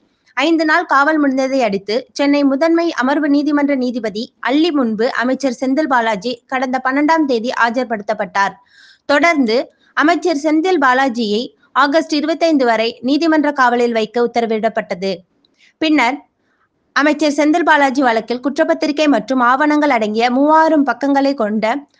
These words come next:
ஆவணங்களை சென்னை முதன்மை அமர்வு நீதிமன்றத்தில் அமலாக்கத்துறை தாக்கல் செய்தது. அனைத்து ஆவணங்களும்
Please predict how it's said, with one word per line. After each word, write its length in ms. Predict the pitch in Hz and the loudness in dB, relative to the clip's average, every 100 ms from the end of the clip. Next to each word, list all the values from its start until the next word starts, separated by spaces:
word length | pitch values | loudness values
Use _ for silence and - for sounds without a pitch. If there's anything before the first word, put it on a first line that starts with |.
| - | 0
ஆவணங்களை 560 | 240 277 302 262 220 233 262 | 2 4 2 2 0 -2 -4
சென்னை 280 | - 277 277 | -2 2 2
முதன்மை 380 | 269 277 294 302 | 2 2 2 2
அமர்வு 420 | 240 254 285 285 | 0 0 2 2
நீதிமன்றத்தில் 680 | 269 269 269 247 226 240 233 | 0 2 0 0 -2 -4 -4
அமலாக்கத்துறை 800 | 233 254 277 277 285 285 240 233 - _ _ - | -2 0 0 0 -2 -2 -4 -4 -8 _ _ -4
தாக்கல் 340 | 254 254 262 262 | -2 0 -2 -2
செய்தது. 360 | 196 196 202 185 - _ _ - | -4 -4 -4 -4 -8 _ _ -2
அனைத்து 340 | 277 370 392 | 0 0 2
ஆவணங்களும் 600 | 320 262 285 285 240 220 | 2 4 2 2 2 0